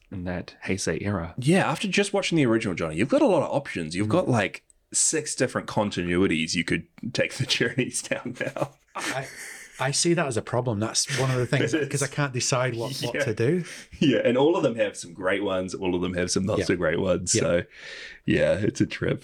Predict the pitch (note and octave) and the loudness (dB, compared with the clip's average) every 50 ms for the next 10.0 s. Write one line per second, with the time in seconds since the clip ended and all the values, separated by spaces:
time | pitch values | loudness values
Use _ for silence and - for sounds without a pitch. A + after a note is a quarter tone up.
0 | - - - - F#2+ F#2 F2+ F2+ F#2+ - - B2+ - - F2+ - - - B2 B2 | -14 -8 -2 0 2 4 4 4 2 4 4 4 4 2 0 -4 -2 0 0 0
1 | A#2 - A#2 G#2 G2+ A2+ G2+ F#2 E2+ E2+ - - - G#2+ G2+ G2 - - G2 G2 | 2 2 2 2 4 4 2 2 2 0 0 0 2 2 2 2 2 0 0 0
2 | F#2 - - D#2 D2 D#2+ D#2+ D#2+ D#2+ - - - F2 E2+ D#2+ D#2+ D#2+ F2 A2 D3 | 0 0 0 -2 0 0 0 0 0 -2 -2 -2 -2 0 0 -2 -2 -4 -6 -4
3 | - A2 F2+ - C2+ - - - E2+ E2 E2 D#2+ - - - - - - E2 D#2+ | -4 -4 -2 -2 -2 0 0 0 0 -2 -4 -6 -6 -6 -6 -4 -4 -2 -2 -2
4 | D#2+ D#2+ E2 D#2+ D#2 - - - F#2+ F#2 F2 - - - E4+ - - - _ _ | 0 0 2 0 0 0 -2 0 0 0 0 0 0 -2 -2 -2 -6 -14 _ _
5 | _ _ _ _ - B2 A#2+ B2+ D#3+ - - - F3+ E3 B2 F#2 F2+ G2 - - | _ _ _ _ 0 0 2 2 2 2 0 0 2 2 2 4 4 2 2 2
6 | - F2+ C#2+ - - D#2+ E2+ - - F2 E2 E2+ E2 F2 F2 E2 - G#2+ C3+ G2+ | 0 -2 -2 -2 -2 -2 -2 0 -2 -2 -2 0 0 -2 -2 0 2 2 2 2
7 | E2+ G#2 B2+ A2+ - - - _ _ _ - - A2+ A2 A#2 E2+ E2 - - B2 | 2 2 2 0 0 -2 -8 _ _ _ -6 -2 0 2 2 2 0 0 0 0
8 | B2 A#2 A#2+ A2 A#2 A2+ G#2+ G#2 A2+ A2+ G#2+ A2 G#2+ A2 A2 G#2+ G2+ A2 A2+ - | 2 2 0 0 0 0 0 2 2 2 2 0 0 0 -2 -2 -2 -4 -4 -4
9 | - A#2 G#2+ - G#2 G2 G2 G2 G#2 G2+ G2 F#2+ F#2+ F#2 F2+ F2 E2+ D#2+ D#2+ - | -4 -6 -4 -2 0 2 4 4 4 6 6 6 4 4 4 4 2 0 -2 -4